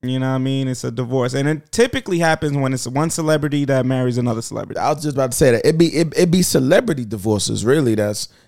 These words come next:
Speaker 2: is this even a real marriage?
Speaker 1: Yeah. Celebrity relationships, celebrity divorces. They're not, they treat the shit like,
Speaker 2: Like,
Speaker 1: oh.
Speaker 2: like the shit is a fucking another job.
Speaker 1: Yeah, uh, I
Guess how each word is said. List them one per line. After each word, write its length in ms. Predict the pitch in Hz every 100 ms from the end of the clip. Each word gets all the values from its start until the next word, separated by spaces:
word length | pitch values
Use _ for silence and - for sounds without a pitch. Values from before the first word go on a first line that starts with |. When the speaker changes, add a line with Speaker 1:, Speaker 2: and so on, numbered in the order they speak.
| _
Speaker 2:
is 140 | - 127
this 180 | 285 311
even 200 | 240 143
a 80 | 120
real 300 | 104 147 180
marriage? 580 | 101 - 403 440 - - _ _ _
Speaker 1:
Yeah. 200 | 127 - - -
Celebrity 560 | - 135 151 151 151 135
relationships, 720 | 117 139 165 160 135 160 151
celebrity 340 | 143 135 135
divorces. 720 | 123 120 131 139 139 139 131 - _ _ _
They're 240 | - 151 190
not, 420 | 202 202 185 - - -
they 160 | 139
treat 340 | 156 - 226 269
the 100 | 180
shit 360 | - 165 139
like, 380 | 117 131 123 120 - _ _ _ _ _ _ _
Speaker 2:
Like, 120 | - -
Speaker 1:
oh. 320 | 156 139 104
Speaker 2:
like 180 | 160 156
the 80 | 135
shit 200 | - 233
is 100 | 160
a 60 | 131
fucking 320 | - 185 175
another 320 | 143 165 143
job. 500 | 113 139 226 95 98
Speaker 1:
Yeah, 240 | 170 151 110
uh, 180 | 180
I 200 | 170 180